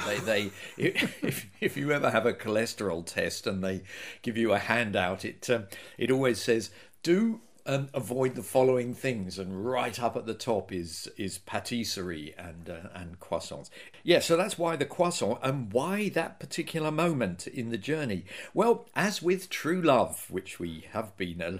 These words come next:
um, alluding to, journeys never run smooth. Um, the path to your destination is lined with obstacles and potential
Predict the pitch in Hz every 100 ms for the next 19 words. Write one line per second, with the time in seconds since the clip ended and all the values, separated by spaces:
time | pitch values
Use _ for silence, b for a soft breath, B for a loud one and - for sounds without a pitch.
0 | - 87 87 - 107 135 131 120 101 -
1 | 113 139 B B 101 110 131 131 - 80
2 | 92 98 104 104 107 104 - 135 156 110
3 | 85 - B B B 85 - - - -
4 | 113 120 - 110 107 107 98 123 135 -
5 | 113 117 117 123 120 101 107 113 123 113
6 | 117 92 - 165 185 - 123 - 95 87
7 | 113 123 - 190 120 104 95 107